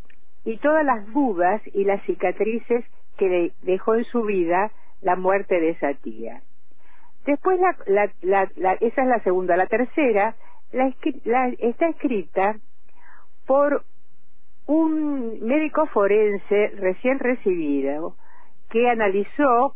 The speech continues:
con un grupo más de médicos el caso de esta chica y tiene sus archivos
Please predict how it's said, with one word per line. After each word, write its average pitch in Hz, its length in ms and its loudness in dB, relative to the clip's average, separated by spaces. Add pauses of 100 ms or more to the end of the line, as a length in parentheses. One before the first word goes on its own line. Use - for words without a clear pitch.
(100)
con 170 200 2
un 175 100 0
grupo 190 360 2
más 175 240 2
de 170 120 2
médicos 170 760 0 (680)
el 170 540 2
caso 214 300 0
de 214 80 4
esta 226 240 0
chica 175 520 0
y 202 120 2
tiene 208 240 2
sus 208 200 -6
archivos 120 720 -2